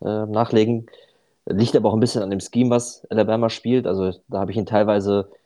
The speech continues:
äh, hat man ihn teilweise gesehen, wie er, wie er pullt, also aus der Line rausgeht auf die andere Seite und da dann in Pass Protection fällt. Sehr, sehr ungewöhnlich.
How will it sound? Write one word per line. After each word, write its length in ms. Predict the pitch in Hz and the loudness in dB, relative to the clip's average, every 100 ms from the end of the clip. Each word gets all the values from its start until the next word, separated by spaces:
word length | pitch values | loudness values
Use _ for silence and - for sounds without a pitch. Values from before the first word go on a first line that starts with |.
| _ _ - | _ _ -10
äh, 200 | 85 - | -8 -4
hat 160 | - | -4
man 100 | 104 | -4
ihn 60 | 104 | 0
teilweise 340 | 107 104 104 | 2 2 2
gesehen, 260 | 98 113 110 | 0 0 0
wie 100 | 104 | 0
er, 220 | 98 98 | 0 -2
wie 180 | 76 98 | -6 -4
er 120 | 98 - _ - | -4 -6 _ -4
pullt, 500 | 120 135 175 196 - | 2 4 4 0 -8
also 240 | - 98 107 | -6 -2 -2
aus 180 | 120 - | -2 -2
der 180 | 113 | -2
Line 260 | 98 107 110 | 0 -2 -2
rausgeht 400 | 95 139 - 131 | 0 -2 0 -2
auf 60 | - | 0
die 80 | |
andere 180 | 110 120 | -2 0
Seite 200 | 117 113 | 2 2
und 120 | 107 | 2
da 100 | 110 | 2
dann 100 | 135 | 2
in 80 | 127 | 0
Pass 160 | 131 143 | -4 -10
Protection 420 | 92 92 - 87 | -8 -10 -10 -10
fällt. 280 | 92 117 _ _ - | -4 -4 _ _ -14
Sehr, 220 | 92 98 | -6 -4
sehr 120 | 101 | -2
ungewöhnlich. 600 | 110 117 110 113 139 - | -2 -2 -2 -2 -4 -6